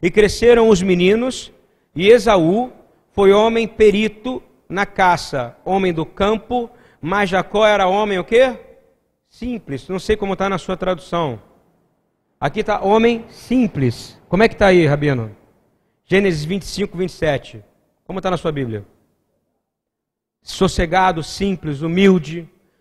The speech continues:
Então, tam. O que que você tem que ser? Um homem simples. Ele é um modelo do homem que erra, acerta, mas que tá sempre buscando Deus, e Deus tá sempre o quê? No calcanhar dele. Não é isso que aconteceu? Deus abandonou Jacó?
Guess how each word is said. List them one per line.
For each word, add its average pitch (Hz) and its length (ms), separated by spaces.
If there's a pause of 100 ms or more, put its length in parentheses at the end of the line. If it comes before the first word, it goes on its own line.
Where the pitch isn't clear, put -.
Então, 226 560
tam. 180 460
O - 40
que 240 140
que - 60
você 240 100
tem 226 140
que - 60
ser? 202 140
Um 180 120
homem 269 440 (560)
simples. - 720 (420)
Ele 262 240
é 262 40
um 254 100
modelo 220 460
do 190 100
homem 202 220
que 180 280
erra, 175 640
acerta, 175 760 (260)
mas 180 160
que - 80
tá 190 140
sempre 220 580
buscando 196 500
Deus, 185 280
e 170 40
Deus 196 160
tá 202 120
sempre 214 260
o - 20
quê? 160 360 (260)
No 160 140
calcanhar 185 640
dele. 156 260
Não 170 80
é 226 40
isso 262 120
que - 60
aconteceu? 220 580 (380)
Deus 226 200
abandonou 208 540
Jacó? 170 720